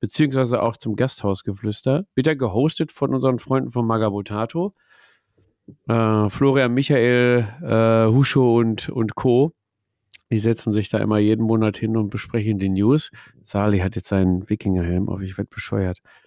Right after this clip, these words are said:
Jetzt bringt er mich voll aus dem Konzept. Ähm, ja, und das ist auch immer, ähm, finde ich, wenn du gerade eine Demo gibst und, äh, Leute inter-, interessiert sind, ähm, ist das immer, ähm, schön zu sagen, „Pass mal auf,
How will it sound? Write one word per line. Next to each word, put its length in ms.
Jetzt 140
bringt 160
er 80
mich 180
voll 160
aus 140
dem 100
Konzept. 520
Ähm, 520
ja, 120
und 180
das 120
ist 140
auch 120
immer, 440
ähm, 500
finde 260
ich, 100
wenn 120
du 120
gerade 260
eine 100
Demo 340
gibst 320
und, 400
äh, 200
Leute 340
inter-, 340
interessiert 640
sind, 400
ähm, 300
ist 120
das 140
immer, 560
ähm, 480
schön 280
zu 140
sagen, 300
„Pass 200
mal 160
auf, 440